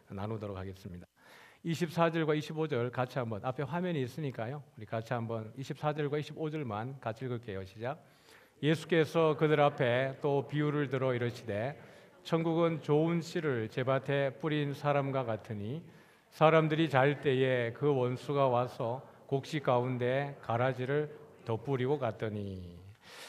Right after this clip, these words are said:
네, 여기까지만 읽겠습니다. 나머지는, 어, 오늘은 기도하는 데 집중하니까 좀 말씀을 제가 짧게만 읽고 나머지는, 아, 설교하면서 다 설명을 드리겠습니다. 아, 마태복음 십삼 장에는 천국 비유가 이렇게 쭉,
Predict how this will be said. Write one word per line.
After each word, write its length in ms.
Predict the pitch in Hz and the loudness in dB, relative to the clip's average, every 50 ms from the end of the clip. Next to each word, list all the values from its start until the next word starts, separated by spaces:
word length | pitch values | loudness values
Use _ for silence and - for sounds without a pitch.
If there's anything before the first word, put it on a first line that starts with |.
| - - - - - - _ | -16 -18 -20 -20 -20 -14 _
네, 320 | - 123 117 110 95 - - | 0 0 0 0 -2 -4 -4
여기까지만 600 | 127 123 117 117 117 123 104 90 107 95 90 95 92 - - - - | -4 -4 -2 -4 -4 -6 -6 -6 -8 -10 -10 -12 -12 -14 -20 -20 -20
읽겠습니다. 580 | - - - 101 - - 98 82 80 - 92 - - - | -14 -12 -12 -12 -12 -12 -14 -16 -16 -18 -20 -18 -6 -4
나머지는, 560 | 110 120 127 143 147 123 120 113 135 127 113 - - _ | -2 0 0 0 0 0 -2 -4 -4 -6 -8 -10 -16 _
어, 140 | 98 95 95 - | -14 -14 -10 -6
오늘은 560 | 165 170 165 160 165 165 160 156 147 135 - - - _ _ _ - | -2 0 2 4 4 4 2 2 -2 -4 -8 -12 -20 _ _ _ -4
기도하는 880 | - 196 185 214 185 165 156 156 147 143 135 131 123 113 107 104 101 | -4 0 4 4 4 6 4 2 0 0 -2 -2 -2 -4 -4 -6 -6
데 100 | 117 117 | -6 -6
집중하니까 760 | - - 139 - 156 139 135 127 120 110 117 147 135 113 101 - - _ _ | -6 -6 -6 -4 -2 0 0 0 -2 -4 -4 -4 -4 -6 -8 -12 -18 _ _
좀 160 | _ - 107 | _ -10 -6
말씀을 460 | 107 110 123 127 - - 117 117 117 113 | -2 -2 -2 -2 -4 -6 -6 -6 -4 -4
제가 200 | 113 104 107 101 | -4 -6 -6 -6
짧게만 480 | - - 139 143 - 147 131 117 117 | -6 -10 -10 -8 -6 -6 -4 -4 -4
읽고 440 | 131 139 135 - - 92 98 98 113 | -4 -6 -8 -8 -10 -10 -10 -10 -10
나머지는, 540 | 101 90 95 101 107 101 98 98 95 90 90 92 - - - _ _ | -10 -8 -8 -8 -8 -8 -10 -10 -10 -10 -12 -14 -18 -20 -20 _ _
아, 120 | 101 92 | -16 -16
설교하면서 560 | 95 - 123 120 113 113 117 120 117 117 120 | -10 -8 -8 -6 -4 -4 -4 -4 -4 -6 -8
다 100 | - 98 | -8 -10
설명을 420 | 95 - - 120 113 110 107 101 98 | -10 -8 -8 -8 -6 -6 -6 -6 -8
드리겠습니다. 600 | 101 98 98 98 92 90 - - 82 76 76 95 - _ _ - - - - - - - - - - - - - - | -8 -8 -8 -8 -10 -10 -12 -16 -18 -18 -18 -20 -20 _ _ -20 -20 -20 -20 -20 -20 -20 -20 -20 -20 -20 -20 -20 -10
아, 140 | - 113 110 | -4 0 4
마태복음 520 | 120 131 165 170 - 196 180 196 190 196 180 | 8 8 8 8 8 4 4 4 4 2 2
십삼 340 | - 190 180 190 202 202 | 0 2 6 6 6 6
장에는 380 | 190 196 175 160 151 151 160 160 | 6 4 4 4 4 2 2 0
천국 340 | 160 185 226 226 226 170 - | 0 -2 -2 -2 -2 -4 -6
비유가 520 | - 127 117 104 98 98 92 90 87 90 101 | -4 -4 -4 -4 -4 -6 -6 -6 -8 -10 -10
이렇게 420 | 101 98 - - 98 90 85 85 - | -12 -12 -10 -10 -8 -8 -8 -12 -14
쭉, 160 | - - - | -18 -18 -18